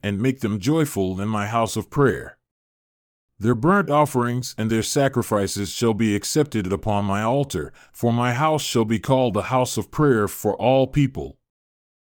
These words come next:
The Lord God, who gathers the outcasts of Israel, says,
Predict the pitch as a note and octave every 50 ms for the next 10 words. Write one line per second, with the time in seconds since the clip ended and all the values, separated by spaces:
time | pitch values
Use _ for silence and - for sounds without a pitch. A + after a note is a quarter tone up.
0 | _ _ _ _ - E2 A2 A#2 C#3+ E3 G3 G3 F3+ C#3 G#2+ C#3 C#3+ C#3 B2+ A2+
1 | G#2+ G2+ D#2+ D#2+ G2+ A2+ G2 A2 C3 C3+ C3 B2 B2+ A#2 G2+ G2 A2+ A2 A2+ A#2+
2 | C3 C3 - - A#2 G#2 G2+ - - - G2+ F2+ G2+ C3 C#3 A#2 A2 G#2 G2 F#2+
3 | F#2 F#2 - - G2+ F2+ F2 E2+ F2 E2+ -